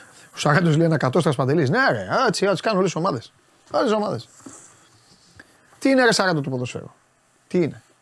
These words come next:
Ένα όμορφο πράγμα για να ασχολούμαστε, δεν είναι; Εντάξει, το ότι υπάρχουν και κάποιοι, ε, με την τζίμπλα, με το τέτοιο, αυτό είναι δικό τους θέμα. Του σπιτιού τους, της παιδείας τους. Εμείς εδώ. Αυτά. Λούτον αύριο. Σαράντο!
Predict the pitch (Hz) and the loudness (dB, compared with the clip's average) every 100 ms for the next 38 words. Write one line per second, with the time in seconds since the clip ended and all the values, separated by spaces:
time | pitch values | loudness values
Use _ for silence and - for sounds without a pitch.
0 | _ 220 196 190 156 156 180 175 165 135 | _ 0 2 0 0 0 0 2 -2 0
1 | 160 147 113 117 143 120 - _ _ _ | 0 0 -4 -6 -6 -8 -14 _ _ _
2 | - 151 - - 160 147 196 147 143 131 | -2 -2 -2 -2 -2 0 -2 0 0 0
3 | 147 135 123 117 110 110 95 107 120 127 | -2 -2 -4 -4 -6 -8 -10 -8 -4 -4
4 | 120 110 104 - 123 147 135 120 113 113 | -4 -6 -8 -4 0 2 2 -2 -4 -8
5 | 110 113 107 113 143 214 233 180 185 175 | -6 -6 -6 -6 -6 -4 -6 -4 -2 -2
6 | 143 - 107 - - - 156 165 - - | -4 -8 -16 -16 -14 -2 0 0 -2 -12
7 | _ _ - 151 143 104 - _ _ _ | _ _ -4 -2 0 -4 -10 _ _ _
8 | _ _ _ _ _ - 190 131 139 226 | _ _ _ _ _ -4 -2 -2 -4 -8
9 | 208 _ _ _ _ _ - _ _ _ | -14 _ _ _ _ _ -20 _ _ _
10 | _ _ _ _ _ _ _ _ _ - | _ _ _ _ _ _ _ _ _ -20
11 | - _ - 180 - 120 - _ 190 196 | -20 _ -8 -8 -8 -14 -18 _ 0 2
12 | 165 143 175 135 170 202 214 247 123 | 2 2 0 2 2 4 4 4 0